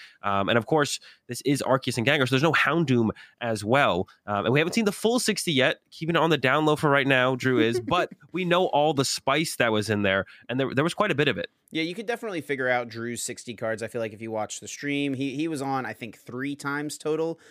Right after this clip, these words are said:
Speaker 2: top eight, top four, and finals. So you could definitely try to piece things together. Um, yeah, Arceus Gengar, definitely not a deck I think anyone would have, uh, pegged as the one to win the tournament going into things.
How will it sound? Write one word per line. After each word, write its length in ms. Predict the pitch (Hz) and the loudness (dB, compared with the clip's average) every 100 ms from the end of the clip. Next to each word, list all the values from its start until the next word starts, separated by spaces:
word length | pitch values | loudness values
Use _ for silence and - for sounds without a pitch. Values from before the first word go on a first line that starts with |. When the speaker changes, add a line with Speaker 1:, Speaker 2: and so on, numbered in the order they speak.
| _ | _
Speaker 2:
top 220 | - 135 | -2 -2
eight, 200 | 131 131 | -2 -6
top 220 | - 117 - | -6 -8 -6
four, 380 | 117 117 113 - | -8 -6 -6 -8
and 240 | 110 104 | -12 -12
finals. 560 | - 113 127 139 139 135 | -14 -8 -6 -4 -6 -6
So 340 | - 110 107 _ - _ _ | -4 -4 -6 _ -20 _ _
you 140 | 127 | -10
could 120 | 117 113 | -10 -2
definitely 420 | 123 - 117 113 | -2 -2 -10 -10
try 180 | - 110 | -6 -6
to 60 | |
piece 300 | - 127 - | -6 -8 -8
things 260 | 120 117 - | -8 -8 -10
together. 480 | 113 117 117 120 117 _ _ _ | -6 -4 -2 -2 -6 _ _ _
Um, 260 | 117 110 113 | -10 -8 0
yeah, 180 | 160 - | 0 2
Arceus 380 | 143 151 190 - | -2 0 -4 -2
Gengar, 300 | 156 143 120 | 0 0 2
definitely 640 | 135 156 143 147 143 123 | -2 -2 -4 -2 -2 -2
not 300 | 131 143 190 | 0 0 0
a 60 | 202 | 0
deck 240 | 202 214 | 0 0
I 80 | 208 | -4
think 240 | 226 220 | -4 -4
anyone 260 | 208 202 196 | -4 -2 -2
would 120 | 196 | -2
have, 240 | 190 170 170 | -2 -2 2
uh, 200 | 165 151 | 2 2
pegged 300 | 160 156 156 | 2 0 0
as 140 | 151 139 | -6 -2
the 100 | 151 | 0
one 260 | 143 147 | 0 -2
to 120 | 147 | -2
win 520 | 135 123 135 147 156 175 | -4 -2 -2 -2 -6 -8
the 140 | 139 | -6
tournament 480 | 139 139 143 151 - | -4 -2 -2 -2 -4
going 220 | 139 139 127 | -4 -4 -4
into 280 | 135 143 | -6 -6
things. 520 | 147 156 160 202 - | -4 -4 -4 -6 -8